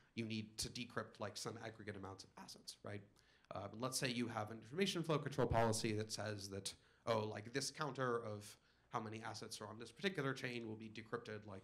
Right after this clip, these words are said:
every day or something like this, or even every ten blocks. Um,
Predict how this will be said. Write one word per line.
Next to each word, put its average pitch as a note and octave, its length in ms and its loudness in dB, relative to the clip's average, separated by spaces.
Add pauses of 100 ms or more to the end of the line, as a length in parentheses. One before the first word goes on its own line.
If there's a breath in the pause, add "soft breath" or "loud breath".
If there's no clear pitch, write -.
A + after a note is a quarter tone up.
every G#2 420 -4 (300)
day - 300 -2 (120)
or - 80 -6
something - 280 -8
like - 160 -10
this, - 240 -8
or - 80 -8
even G#2+ 220 -6
every G#2 180 -10
ten - 220 -18
blocks. - 380 -12 (540 soft breath)
Um, G2+ 340 2